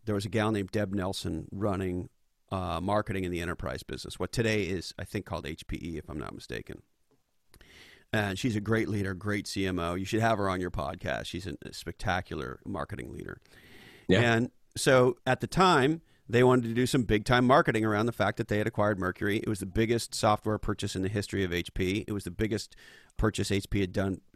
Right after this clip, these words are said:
Speaker 1: since they bought Compaq, which, you know, was a giant purchase. Anyway, it was a very big deal. It was the biggest check Mark Hurd, who was the C E O at the time, had ever written. Very big deal. And they wanted to do marketing around it. They had a creative agency, an advertising agency, who, who I won't name 'cause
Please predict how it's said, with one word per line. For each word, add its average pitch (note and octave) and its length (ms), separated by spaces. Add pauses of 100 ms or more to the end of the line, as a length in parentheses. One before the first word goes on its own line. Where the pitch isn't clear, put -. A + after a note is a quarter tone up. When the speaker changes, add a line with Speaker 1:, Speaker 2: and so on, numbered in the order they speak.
(180)
Speaker 1:
since - 280
they F#2+ 100
bought F#2+ 300
Compaq, F2+ 560
which, - 420
you G2 80
know, F#2+ 140
was G2 160
a D#2+ 40
giant F2 360
purchase. - 280 (220)
Anyway, A#2+ 180
it - 100
was D#3+ 140
a E3 40
very G3+ 220
big E3 160
deal. A#2+ 180
It - 20
was G#2 100
the G#2 60
biggest C3 320
check A#2+ 200 (180)
Mark G#2 240
Hurd, G#2 260 (400)
who G#2+ 160
was G#2 160
the F#2 80
C - 180
E G2+ 60
O G2 40
at G2 60
the G2 80
time, G2 220
had A2+ 80
ever F2+ 200
written. F#2+ 260
Very B2+ 220
big C3 140
deal. G2+ 180 (240)
And A2+ 80
they B2 60
wanted B2+ 180
to A#2+ 60
do A#2 40
marketing G#2 380
around A1 240
it. - 80 (960)
They C3+ 200
had D3 180
a A2 460
creative C3 480
agency, F2+ 440
an F2+ 80
advertising G2+ 600
agency, F2+ 460
who, G2 240
who A2 100
I A#2 60
won't A#2+ 260
name F#2 280
'cause - 300